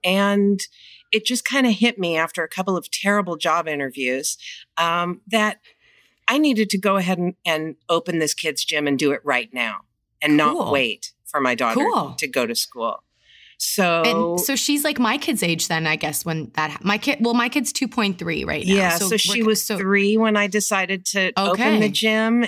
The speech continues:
Speaker 1: and, um, and we opened right at about when she was three and a half.
Speaker 2: Okay.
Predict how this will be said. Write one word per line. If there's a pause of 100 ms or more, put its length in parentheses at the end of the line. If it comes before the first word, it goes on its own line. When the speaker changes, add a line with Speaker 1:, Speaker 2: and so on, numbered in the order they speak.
(120)
Speaker 1:
and, (160)
um,
and
we
opened
right
at
about
when
she
was
three
and
a
half. (520)
Speaker 2:
Okay.